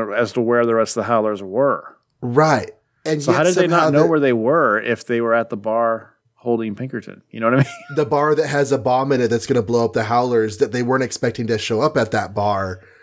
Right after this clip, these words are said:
Speaker 1: Yes. But he was
Speaker 2: <laughs>
Speaker 1: definitely in on it 'cause page fourteen, Pinkerton comes out and says, "I recognize your voice. You were down there earlier." And then he pulls a gun on him.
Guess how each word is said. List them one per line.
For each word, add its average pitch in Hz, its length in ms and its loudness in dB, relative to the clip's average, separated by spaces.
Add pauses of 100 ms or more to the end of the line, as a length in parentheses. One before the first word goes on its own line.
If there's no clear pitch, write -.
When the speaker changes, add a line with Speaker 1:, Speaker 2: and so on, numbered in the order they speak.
(160)
Speaker 1:
Yes. - 720 0 (100)
But - 440 2
he 185 100 2
was 160 240 0
Speaker 2:
<laughs> - 0 -
Speaker 1:
definitely 180 540 0
in 165 100 2
on 120 160 0
it 110 80 0
'cause 135 160 -2
page 147 260 -2
fourteen, 147 480 -2
Pinkerton 131 420 -4
comes 120 220 -2
out 127 120 4
and 123 100 -4
says, 117 200 2
"I 113 80 4
recognize 113 520 0
your 110 100 -8
voice. 120 320 0
You 113 100 -2
were 110 100 -6
down 107 240 0
there 104 180 -2
earlier." 113 540 -2
And 107 120 -8
then 110 60 -4
he 117 80 -2
pulls 117 300 2
a 104 40 -6
gun 120 240 2
on 82 200 -6
him. 90 220 -20